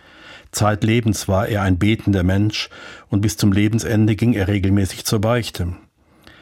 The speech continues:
Reformation der Kirche an Haupt und Gliedern hieß damals die Maxime, angefangen bei sich selbst, aber eben auch in Verantwortung für die Kirche, für die Gesellschaft im Ganzen. Das ist so aktuell wie eh und je.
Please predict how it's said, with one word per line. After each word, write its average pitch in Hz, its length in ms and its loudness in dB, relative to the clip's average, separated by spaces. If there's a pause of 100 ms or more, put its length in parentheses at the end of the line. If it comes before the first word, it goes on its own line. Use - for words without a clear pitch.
(140)
Reformation 107 800 0
der 110 120 -2
Kirche 117 420 -2
an 95 140 0
Haupt 113 260 0
und 117 140 -4
Gliedern 107 400 0
hieß 92 240 0
damals 95 420 0
die 95 120 -2
Maxime, 107 680 0 (480)
angefangen 123 500 0
bei 113 140 0
sich 98 180 -4
selbst, - 580 -6 (300)
aber 107 240 -2
eben 110 160 0
auch 117 260 0
in 113 100 2
Verantwortung 117 680 0
für 107 140 -2
die 98 100 -2
Kirche, 101 540 -2 (240)
für - 180 -4
die 101 120 0
Gesellschaft 95 560 -2
im 110 100 0
Ganzen. 85 580 -2 (1120)
Das 123 160 2
ist 127 160 -4
so 127 100 0
aktuell 131 520 0
wie 123 160 2
eh 120 80 4
und 123 200 0
je. 90 280 2